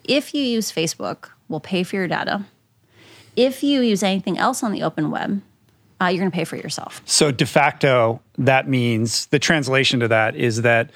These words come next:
Speaker 2: for gigantic swaths of the developing world, Facebook is the internet.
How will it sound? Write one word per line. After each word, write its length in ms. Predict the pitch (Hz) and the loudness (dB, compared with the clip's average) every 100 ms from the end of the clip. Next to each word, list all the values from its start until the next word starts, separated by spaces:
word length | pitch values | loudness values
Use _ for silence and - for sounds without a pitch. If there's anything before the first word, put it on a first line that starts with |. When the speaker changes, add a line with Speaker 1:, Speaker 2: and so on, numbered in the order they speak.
| - - | -20 -14
Speaker 2:
for 400 | - 135 127 120 202 | 0 2 2 0 -4
gigantic 520 | 147 147 127 147 147 | 0 2 4 2 2
swaths 420 | - 139 127 123 113 | 2 2 2 2 0
of 100 | 110 | -2
the 80 | |
developing 580 | 107 113 113 110 123 107 | 0 2 2 2 0 0
world, 320 | 107 110 101 | 2 4 2
Facebook 540 | - - 123 - 113 - 131 | 0 0 0 2 -2 0 0
is 400 | 117 117 107 - | 2 4 0 -4
the 320 | 117 110 110 | -2 0 0
internet. 420 | 107 98 98 | 0 2 0